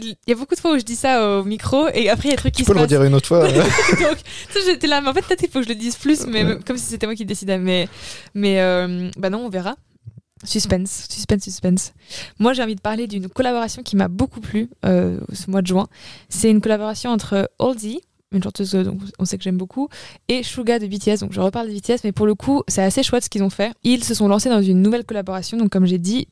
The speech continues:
Speaker 1: pour, euh, à, enfin, à l'occasion d'une sortie d'un jeu vidéo qui s'appelle Diablo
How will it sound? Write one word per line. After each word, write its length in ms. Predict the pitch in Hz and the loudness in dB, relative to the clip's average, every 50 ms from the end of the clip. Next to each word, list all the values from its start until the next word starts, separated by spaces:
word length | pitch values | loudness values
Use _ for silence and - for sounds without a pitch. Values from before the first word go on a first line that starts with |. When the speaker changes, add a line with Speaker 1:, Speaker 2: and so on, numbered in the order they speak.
| _ | _
Speaker 1:
pour, 360 | - - - 254 277 254 - - _ - | -6 -2 0 2 0 0 0 -4 _ -4
euh, 160 | 180 175 180 | -2 -2 0
à, 60 | 175 | -2
enfin, 160 | 175 - - 175 | -2 -2 0 0
à 100 | 180 185 | 2 2
l'occasion 380 | 220 226 - 233 220 208 233 | 0 0 -2 -4 -4 -4 -4
d'une 140 | 226 208 190 | -4 -4 -2
sortie 280 | 185 202 190 - - 214 | -2 -4 -4 -2 -2 0
d'un 160 | 196 185 180 | 0 2 2
jeu 120 | 180 233 | 2 2
vidéo 200 | 220 220 196 202 | 2 2 2 0
qui 80 | 220 - | 0 -2
s'appelle 260 | 202 - - 180 170 | -4 -4 -4 -4 -4
Diablo 400 | 165 185 208 208 196 202 208 - | -2 0 0 2 2 2 2 2